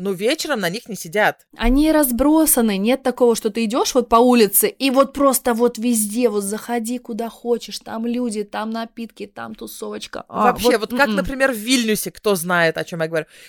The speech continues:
Speaker 1: как в Амстердаме, там идешь, и везде, везде, везде народ,
Speaker 2: Мгм.
Speaker 1: везде какие-то места. В Лондоне то же самое, в Тель-Авиве то же самое.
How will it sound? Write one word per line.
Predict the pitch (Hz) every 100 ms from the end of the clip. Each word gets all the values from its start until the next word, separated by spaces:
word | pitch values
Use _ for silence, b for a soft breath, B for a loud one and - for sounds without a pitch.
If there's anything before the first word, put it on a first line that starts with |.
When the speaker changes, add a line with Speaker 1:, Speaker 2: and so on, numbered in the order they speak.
| B
Speaker 1:
как | 220 240 262
в |
Амстердаме, | 254 - 262 214 254 233 190
там | 202 202
идешь, | 180 370 - -
и | 196
везде, | 185 254 220 160 180 220 285 -
везде, | 226 247 220 160 180 190 - 185
везде | 214 196 160 160
народ, | 147 190 226 277 349 262 180 _
Speaker 2:
Мгм. | 240 220 208 196 196
Speaker 1:
везде | 214 175 247
какие-то | 277 202 247 - 262
места. | 247 - 311 277 175 B B 208 -
В | 214
Лондоне | 202 254 294 247 208
то | - 208
же |
самое, | - 214 180 165 156 b
в | - -
Тель-Авиве | 233 262 240 277 254
то | 214
же | 190
самое. | - 214 185 165